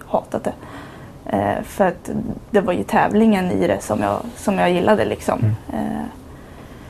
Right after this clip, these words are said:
Speaker 1: och jag, någon hade nog inte kunnat säga till mig när jag var tolv år att det spelar ingen roll hur det går eller hur många mål som är gjorda, liksom.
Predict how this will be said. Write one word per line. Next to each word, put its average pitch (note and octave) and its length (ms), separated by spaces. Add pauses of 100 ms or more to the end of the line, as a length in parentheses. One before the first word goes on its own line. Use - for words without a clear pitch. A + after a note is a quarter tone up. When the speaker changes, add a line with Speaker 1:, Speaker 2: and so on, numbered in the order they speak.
(460)
Speaker 1:
och - 180
jag, F#3+ 120 (160)
någon G3 360
hade G3 180
nog F#3 140
inte G3+ 120
kunnat F3+ 280
säga F#3+ 280
till C3+ 140
mig G2 200
när G2+ 160
jag G2 80
var G2 100
tolv G3 320
år G3 100
att G3+ 140
det G3+ 80
spelar F3 280
ingen F#3 200
roll G3 220
hur G#3 140
det G#3 80
går G#3 220
eller A2 180
hur - 80
många C3+ 200
mål G3+ 340 (260)
som - 280
är G2+ 40
gjorda, G2+ 220
liksom. G#3+ 300